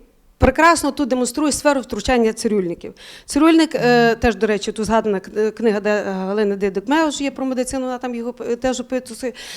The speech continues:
Е, була, це була цехова така спеціальність.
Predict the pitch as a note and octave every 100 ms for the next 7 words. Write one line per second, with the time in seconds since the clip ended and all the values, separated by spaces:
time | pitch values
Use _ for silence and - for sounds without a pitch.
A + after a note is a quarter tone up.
0 | - - - - A#3+ B3 B3+ B3 A#3+ -
1 | - - _ - - - - A#3+ D#4 D#4
2 | C#4 C#4+ - C4 B3+ A3 - - G3+ -
3 | - D#4 D#4 D#4 C#4